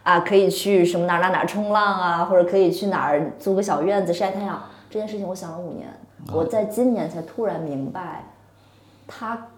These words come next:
Speaker 1: 就是，第一，我配这样的生活，
Speaker 2: 嗯。
Speaker 1: 我可以去体验这样的生活。
Speaker 2: 对。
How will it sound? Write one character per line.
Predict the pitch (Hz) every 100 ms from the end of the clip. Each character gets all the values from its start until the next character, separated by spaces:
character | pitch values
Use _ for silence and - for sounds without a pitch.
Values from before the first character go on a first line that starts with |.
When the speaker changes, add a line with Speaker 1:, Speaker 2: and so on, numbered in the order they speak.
| -
Speaker 1:
就 | -
是， | 233 240 220 - - - _ _ - - - _ -
第 | - 240
一， | 254
我 | 147
配 | - 202
这 | 170
样 | 156
的 | 139
生 | 147 147
活， | 156 -
Speaker 2:
嗯。 | -
Speaker 1:
我 | 175
可 | - 196
以 | 220
去 | -
体 | 160 -
验 | 143 139
这 |
样 | 147
的 | 151
生 | - 151
活。 |
Speaker 2:
对。 | -